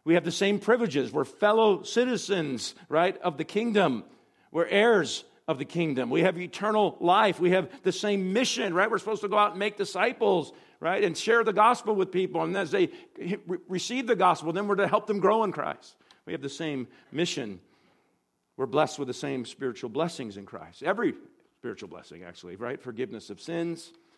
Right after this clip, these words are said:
reconciliation with God, peace beyond comprehension, right? Abundant joy, pleasures forevermore,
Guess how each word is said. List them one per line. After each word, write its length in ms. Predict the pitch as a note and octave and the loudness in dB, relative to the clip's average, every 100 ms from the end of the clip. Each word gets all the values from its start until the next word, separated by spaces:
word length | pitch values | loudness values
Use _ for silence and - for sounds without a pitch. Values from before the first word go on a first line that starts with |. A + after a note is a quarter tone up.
| _ _ _ | _ _ _
reconciliation 800 | B2+ B2+ B2+ D3+ B2 A#2 A2+ A2+ | -4 -4 -6 -6 -2 -4 -6 -8
with 140 | G#2+ | -8
God, 460 | G#2 D3+ D#3 D#3 C#3+ - _ _ _ | 0 2 4 4 0 -8 _ _ _
peace 380 | - A#3 C4 - | -4 -2 -2 -4
beyond 440 | G3+ G3 F3+ E3+ | -4 0 0 0
comprehension, 880 | - D#3+ - B2+ D3+ D#3 E3 D3+ D3 _ _ _ _ _ - | -2 -4 -2 -4 -4 -4 -4 -4 -6 _ _ _ _ _ -4
right? 180 | C#3 - | -4 -2
Abundant 640 | C#3 B2 F#3 B3 A3 F#3+ | -6 2 2 4 0 -2
joy, 560 | D3 D#3 D#3 D3+ D3 C#3 - _ _ | -2 2 4 4 0 -4 -12 _ _
pleasures 560 | - G3+ C4 F#3+ C4 F3+ | -2 2 4 4 2 0
forevermore, 880 | - G3+ F3+ E3+ D3+ C#3 A#2 A#2 | -2 0 2 0 -2 -2 -2 -4